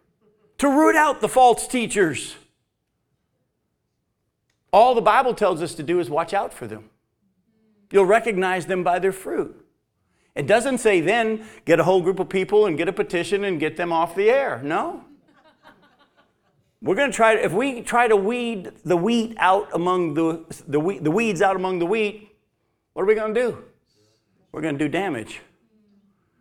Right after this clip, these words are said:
Because there are gonna be those who are preaching, and they're not one of us, so, but they actually might be one of us just 'cause they're not part of our denomination or our group or whatever.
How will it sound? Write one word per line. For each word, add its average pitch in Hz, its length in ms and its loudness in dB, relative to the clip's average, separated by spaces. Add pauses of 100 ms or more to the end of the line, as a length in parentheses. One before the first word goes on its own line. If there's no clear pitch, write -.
(160)
Because 160 260 0
there 180 120 2
are - 20 2
gonna 247 120 0
be 214 100 4
those 233 340 4
who 202 80 2
are 190 80 4
preaching, 202 500 -2 (180)
and 160 160 2
they're 262 140 6
not 311 220 6
one 294 180 8
of 247 140 6
us, 294 420 6
so, 190 320 2 (320)
but 143 340 -6
they 185 220 -2
actually 214 320 -6
might 170 300 -4
be 165 300 -6 (800)
one 175 180 -4
of 143 100 -6
us 107 260 -10
just - 280 -10
'cause - 480 -12
they're 120 160 -6
not 123 300 -8
part 123 200 -2
of 110 80 -6
our 117 140 -4
denomination 113 800 -10
or 117 120 -6
our 117 200 -4
group 123 480 -10
or 113 80 -4
whatever. 113 580 -8